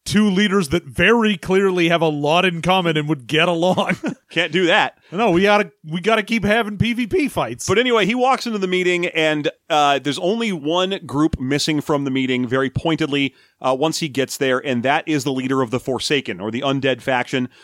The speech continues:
Speaker 2: Lor'themar, Lor'themar is talking to Talanji, the new leader of the Zandalari trolls, the trolls that stand upright. Um,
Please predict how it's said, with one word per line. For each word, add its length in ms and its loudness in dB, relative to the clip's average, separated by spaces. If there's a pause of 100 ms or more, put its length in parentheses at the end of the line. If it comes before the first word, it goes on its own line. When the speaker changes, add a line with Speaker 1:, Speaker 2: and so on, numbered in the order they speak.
(220)
Speaker 2:
Lor'themar, 540 2
Lor'themar 380 2
is 80 -4
talking 460 0
to 200 -4
Talanji, 720 -2
the 120 0
new 260 0
leader 380 -2
of 240 -2
the 140 -4
Zandalari 840 -2
trolls, 400 0
the 100 -8
trolls 260 -2
that 100 -18
stand 240 0
upright. 420 -2 (380)
Um, 420 0